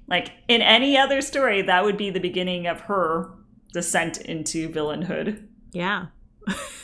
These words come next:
Speaker 2: And I think if that were true, this would be an amazing story, and I would totally agree with how they've built everything up. So unless, you know,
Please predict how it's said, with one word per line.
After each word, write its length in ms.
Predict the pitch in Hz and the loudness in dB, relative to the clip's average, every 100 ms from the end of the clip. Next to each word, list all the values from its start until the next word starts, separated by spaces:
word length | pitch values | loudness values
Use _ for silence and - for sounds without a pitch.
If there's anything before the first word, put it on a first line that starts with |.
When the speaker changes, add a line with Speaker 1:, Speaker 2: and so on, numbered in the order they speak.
| - | -2
Speaker 2:
And 160 | - 202 | 2 4
I 100 | 202 | 6
think 240 | 196 254 | 6 6
if 220 | 254 247 - | 4 2 -2
that 220 | 180 - | -4 0
were 200 | 190 202 | 0 0
true, 480 | - 214 160 160 156 | 0 0 4 2 2
this 180 | 180 165 | 0 2
would 120 | 180 | 0
be 120 | 185 175 | 2 2
an 80 | |
amazing 680 | 170 170 175 175 180 175 180 175 | 2 2 2 4 4 4 2 0
story, 480 | - 185 180 180 | 0 4 6 6
and 80 | 170 | 2
I 60 | 143 | 0
would 180 | 127 - | -4 -4
totally 460 | - 208 196 190 | 2 4 6 4
agree 540 | 185 170 170 180 180 180 | 4 0 2 6 8 6
with 160 | 170 | 4
how 180 | 180 156 | 4 2
they've 260 | 156 160 156 | 2 0 0
built 240 | 160 160 | -2 -2
everything 440 | 170 170 156 170 | -2 -2 -2 -4
up. 260 | 147 147 - - - - - | -2 -4 -8 -18 -18 -18 -12
So 300 | - 190 170 | -2 2 4
unless, 680 | 170 165 170 170 - - - - | 2 0 0 -2 -6 -12 -12 -6
you 120 | 170 | -4
know, 480 | 156 147 139 143 | -2 -2 -2 -2